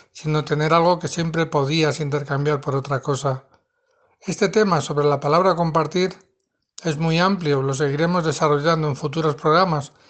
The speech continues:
porque es un asunto que me interesa dentro de ese tema tan amplio que es la economía alternativa, de otras formas de concebir la vida,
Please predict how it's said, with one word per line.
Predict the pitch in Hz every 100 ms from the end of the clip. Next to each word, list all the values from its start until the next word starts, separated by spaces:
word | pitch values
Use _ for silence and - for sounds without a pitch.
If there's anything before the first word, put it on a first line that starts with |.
| _ _
porque | - 139 151
es | 170
un | 190 180
asunto | 151 175 165 151
que | 147
me | 147
interesa | 139 143 170 180 196 190 _ _ _
dentro | 151 165 175 190 226 - _ _ -
de | 147
ese | 165
tema | 147 165 147 135
tan | 151
amplio | 160 170 180 175
que | 165
es | 156
la | 156
economía | 151 139 147 160
alternativa, | 139 139 131 131 151 143 135 - _ _ _ _
de | 185
otras | 220 220 170
formas | - 196 202 180
de | 151
concebir | 151 139 151 139 175
la | 165
vida, | 143 156 143 139 -